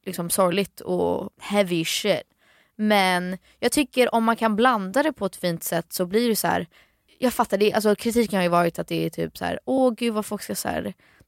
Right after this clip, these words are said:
prata om sina trauman. Och även Lasse sa det innan,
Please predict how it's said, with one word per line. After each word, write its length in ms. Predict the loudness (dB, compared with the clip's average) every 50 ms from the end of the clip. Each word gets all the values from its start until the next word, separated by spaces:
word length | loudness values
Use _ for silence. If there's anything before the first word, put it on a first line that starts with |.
| -20 -20 -20 _ -14 -4
prata 300 | -2 -2 -2 -2 -6 -8
om 60 | -8
sina 180 | -6 -6 -8
trauman. 680 | -8 -8 -8 -4 -4 -2 -2 -2 -2 -2 0 -2 0 0
Och 100 | 2 2
även 240 | 2 2 2 2 0
Lasse 280 | 0 0 0 -4 -4
sa 180 | -2 0 -2 -2
det 100 | -2 -4
innan, 540 | -6 -4 -4 -4 -2 -2 -4 -4 -4 -10 -12